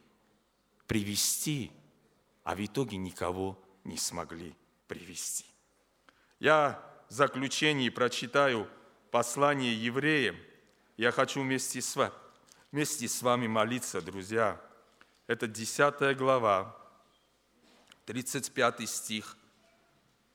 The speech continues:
«Итак, не оставляйте упования вашего,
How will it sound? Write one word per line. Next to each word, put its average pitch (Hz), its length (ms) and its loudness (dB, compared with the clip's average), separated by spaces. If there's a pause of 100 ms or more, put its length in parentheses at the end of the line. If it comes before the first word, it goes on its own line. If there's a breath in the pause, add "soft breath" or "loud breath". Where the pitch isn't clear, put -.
(120)
«Итак, 170 640 0 (640)
не 160 140 2
оставляйте 160 800 4
упования 147 720 4
вашего, 131 720 4